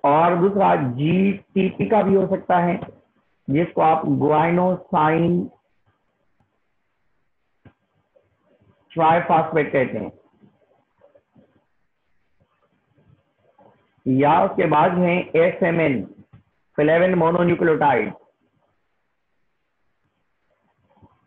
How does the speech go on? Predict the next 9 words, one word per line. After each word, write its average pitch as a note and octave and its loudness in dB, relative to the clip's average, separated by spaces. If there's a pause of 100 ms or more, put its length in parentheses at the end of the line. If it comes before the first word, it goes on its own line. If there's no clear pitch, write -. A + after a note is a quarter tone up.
(720)
mononucleotide। C#3+ -4
तो F3 -2
ये E3 4
क्या G#3+ 0
है? A3+ 0
एक A#3 2
न्यूक्लियोटाइड F3+ 2
है A#2+ -2
इनमें। G2+ -8